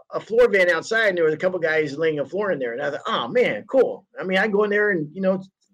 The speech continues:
at the time I was a contractor, go in there and talk to the guys, man. It's, you know, see how they do it in Indianapolis. And, you know, I went in there and I go, "Hey, man, you guys doing floors, huh?" You go, "Yeah." I go, "Yeah, I'm a floor man too in California." And they go, "Uh, okay, whatever." And, uh,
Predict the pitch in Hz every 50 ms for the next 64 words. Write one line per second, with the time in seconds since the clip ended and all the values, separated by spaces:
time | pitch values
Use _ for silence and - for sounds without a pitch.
0 | - - - 143 - - 262 - 180 160 226 226 233 226 202 180 151 160 156 202
1 | 214 220 196 190 185 165 156 165 175 165 190 196 196 190 190 180 185 208 190 185
2 | 185 156 143 175 190 190 202 190 151 170 196 196 196 208 208 196 196 208 220 202
3 | 190 175 - 214 202 196 190 180 170 196 196 185 180 180 175 160 156 165 190 208
4 | 202 - 226 214 208 208 202 - 160 131 117 - _ _ _ _ _ _ _ _
5 | _ - 220 226 220 208 202 214 226 226 226 226 220 214 220 214 208 208 196 202
6 | 220 285 330 294 - 180 180 202 240 262 262 262 226 254 247 240 214 226 240 226
7 | 202 226 262 285 277 247 220 190 226 247 247 233 220 208 202 202 202 214 226 220
8 | 208 208 208 208 208 226 240 226 226 247 262 240 - 233 247 247 240 240 240 233
9 | 233 269 277 269 233 208 202 190 190 214 214 202 - - 254 254 226 190 165 170
10 | 180 185 180 175 180 _ _ _ _ _ - - 220 202 190 190 196 - _ _
11 | _ _ _ _ _ _ _ - - 214 190 175 185 202 - _ - - 202 196
12 | 185 185 185 - _ _ _ _ _ _ _ _ _ _ _ - 180 185 196 196
13 | 202 202 196 185 170 160